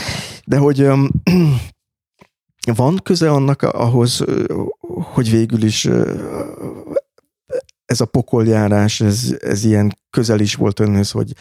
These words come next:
hogy a komédia ennyire izgatta a fantáziát, mert úgy tűnik, hogy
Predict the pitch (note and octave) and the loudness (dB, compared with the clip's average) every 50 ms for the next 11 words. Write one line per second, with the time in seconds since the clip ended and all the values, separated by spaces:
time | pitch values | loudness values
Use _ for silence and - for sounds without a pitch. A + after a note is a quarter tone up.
0 | - - - - - _ _ - A2+ G#2 F#2 F#2+ G2 - - A#2 A2 A2 G#2+ G#2+ | -20 -20 -20 -20 -20 _ _ -6 -4 -2 0 -2 -2 0 0 0 2 2 2 2
1 | G#2 G#2+ G#2+ G#2+ G#2 G#2 A2 - - - F#2+ F#2 A#2 G2+ G2+ G#2 G2 F#2+ F#2+ F#2+ | 2 2 2 2 2 0 0 -4 -6 -10 -8 -6 -2 0 0 2 2 0 -2 -2
2 | G2+ - F#2+ E2 - - - - F#2 F#2+ G2+ B2+ - - G#2 F#2 F#2 - G#2 G2+ | -4 -4 -4 -4 -6 -10 -10 -10 -10 -10 -12 -12 -12 -8 -8 -8 -6 -4 -4 -2
3 | G2+ B2 A2+ G#2 F#2 G2+ G#2 A#2+ C3 C3+ - - B2+ A2+ A2+ A2 - - G#2+ G2+ | -2 0 0 0 0 0 0 0 0 0 0 0 0 0 0 0 0 0 -2 -2
4 | - | -2